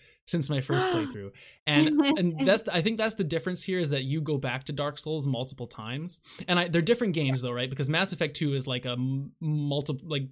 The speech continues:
Speaker 1: tens of hours of R P G, whereas Dark Souls is,
Speaker 2: Mm-hmm.
Speaker 1: like, much shorter, and I'm sure, like, you're good enough where you can get through it pretty quick. And Ma-, Mass Effect's different in that way, but what Mass Effect does in terms of its, like, the branching story and the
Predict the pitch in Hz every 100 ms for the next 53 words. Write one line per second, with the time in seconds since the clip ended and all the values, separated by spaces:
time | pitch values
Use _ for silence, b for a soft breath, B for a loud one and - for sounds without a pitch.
0 | - 165 160 147 139 139 131 127 127 117
1 | 120 104 B B B _ 135 123 117 139
2 | 127 123 113 110 104 110 - _ 160 135
3 | - - 135 139 147 156 - b b 123
4 | 117 113 113 - 127 - 127 113 110 -
5 | - _ 127 127 120 113 120 117 110 -
6 | 107 - 107 - 170 139 127 131 143 170
7 | 175 175 190 175 151 - 143 147 131 123
8 | 139 151 156 135 120 B B B _ _
9 | 165 160 165 214 226 208 190 185 139 147
10 | 143 147 139 139 131 127 131 127 117 120
11 | - - _ _ - 123 110 135 139 135
12 | 127 - 160 160 156 151 139 120 117 110